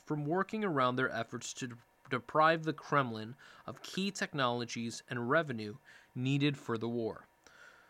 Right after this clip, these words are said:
according to officials at a Group of Seven meeting here this past week. Officials across Europe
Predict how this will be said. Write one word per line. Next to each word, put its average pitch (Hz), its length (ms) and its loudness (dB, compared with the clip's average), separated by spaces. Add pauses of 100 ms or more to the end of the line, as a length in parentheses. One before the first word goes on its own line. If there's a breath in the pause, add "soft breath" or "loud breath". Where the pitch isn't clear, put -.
(160 loud breath)
according 156 400 8
to 160 160 4
officials 117 580 -2
at 135 80 -2
a 135 60 2
Group 170 320 -2
of 165 140 -6
Seven 147 420 6
meeting 127 300 -2
here 117 360 -6
this 120 220 -8
past - 460 -4
week. 107 340 -8 (1120 loud breath)
Officials 185 480 2
across 160 420 6
Europe 151 380 2